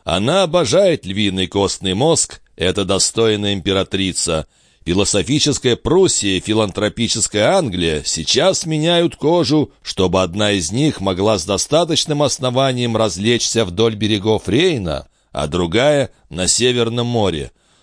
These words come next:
Но можете быть спокойны, подобно коням Диомеда,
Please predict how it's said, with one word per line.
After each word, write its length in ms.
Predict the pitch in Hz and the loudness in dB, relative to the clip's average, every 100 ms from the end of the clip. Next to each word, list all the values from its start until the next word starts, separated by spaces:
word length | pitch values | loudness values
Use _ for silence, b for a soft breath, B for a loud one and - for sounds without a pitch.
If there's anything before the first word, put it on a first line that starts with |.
| _ | _
Но 160 | 123 185 | -2 0
можете 460 | 202 214 190 165 | 4 4 4 2
быть 240 | 175 175 147 | 2 2 2
спокойны, 840 | - 120 117 120 117 107 104 90 - _ | 0 -2 2 2 2 2 -2 -4 -8 _
подобно 580 | - 101 98 131 110 110 | 0 0 4 2 2 -2
коням 520 | 98 107 113 117 104 | 0 0 2 0 -2
Диомеда, 680 | 85 104 104 151 180 92 76 | 0 0 2 0 0 0 -6